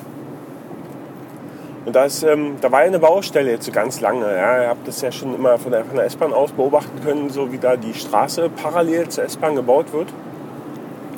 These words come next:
Und die ist nämlich seit, seit Donnerstag oder so offen.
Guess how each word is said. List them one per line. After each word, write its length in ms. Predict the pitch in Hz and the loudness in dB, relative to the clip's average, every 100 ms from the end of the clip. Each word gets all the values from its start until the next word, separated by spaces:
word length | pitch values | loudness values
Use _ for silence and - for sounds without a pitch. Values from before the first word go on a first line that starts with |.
| - - - - - | -14 -14 -14 -14 -8
Und 160 | 127 143 | -4 -2
die 60 | 196 | -2
ist 160 | 202 | 0
nämlich 220 | 196 202 | 0 2
seit, 240 | 180 180 160 - - - - - | 4 4 2 -8 -12 -12 -12 -10
seit 680 | 123 113 131 180 196 202 214 - - - - - - - - - - - - - - - - | -2 2 2 2 0 -2 -4 -10 -12 -12 -12 -14 -14 -14 -14 -14 -14 -14 -14 -12 -14 -14 -4
Donnerstag 560 | 113 123 175 - 175 165 | -2 2 2 2 0 2
oder 200 | 165 160 | 2 2
so 120 | 147 | 4
offen. 320 | 147 - 127 | 2 2 -2